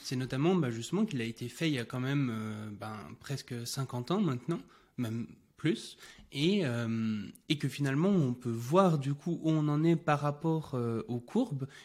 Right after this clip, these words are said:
est-ce que, euh, le, le rapport a bien prédit les choses ou pas, et, euh, les courbes, même si elles sont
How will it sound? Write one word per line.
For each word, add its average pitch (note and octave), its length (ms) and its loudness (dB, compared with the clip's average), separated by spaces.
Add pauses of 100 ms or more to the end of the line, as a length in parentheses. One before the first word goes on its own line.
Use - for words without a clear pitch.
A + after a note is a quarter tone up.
(120)
est-ce A#2+ 160 -6
que, C3+ 100 -4
euh, B2 340 0
le, A#2 400 -2
le A2 140 -2
rapport B2+ 380 -2
a A#2+ 60 -2
bien C#3+ 260 0
prédit C#3 340 -4
les C3 100 -2
choses C3 300 -2
ou B2 80 -6
pas, E3+ 340 0 (460)
et, D#3 240 4
euh, C3 160 2
les C3+ 220 0
courbes, D#3+ 440 -2 (280)
même F3 260 6
si E3+ 240 -2
elles D3 140 2
sont F3 340 -2